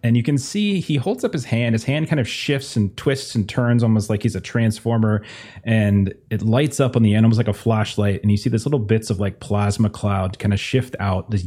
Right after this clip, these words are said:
yellowish cloud, and it wraps around Diala. And Diala, you feel this sense of invigoration. You suddenly feel a little faster, you feel a little stronger, you feel a little more sturdy.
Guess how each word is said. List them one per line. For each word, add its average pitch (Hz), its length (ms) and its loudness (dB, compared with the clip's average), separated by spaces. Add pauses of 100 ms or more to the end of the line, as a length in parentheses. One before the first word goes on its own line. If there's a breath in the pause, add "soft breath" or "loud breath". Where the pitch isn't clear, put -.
yellowish 104 460 2
cloud, 95 500 -2
and 101 80 0
it 98 80 0
wraps 107 480 -2
around 107 380 4
Diala. 82 540 -2 (1080 loud breath)
And 113 240 4
Diala, 127 560 2
you 135 300 4
feel 139 680 0
this 117 300 0
sense 127 380 2
of 113 140 2
invigoration. 104 960 0 (300 loud breath)
You 104 120 0
suddenly 107 400 0
feel 98 340 -2
a 87 100 -4
little 87 240 -8
faster, 143 720 0
you 113 60 -4
feel 82 160 -6
a - 40 -6
little - 120 -10
stronger, 151 720 2
you 107 100 2
feel 80 180 -6
a 76 80 -6
little 71 160 -8
more 73 160 -12
sturdy. 101 720 0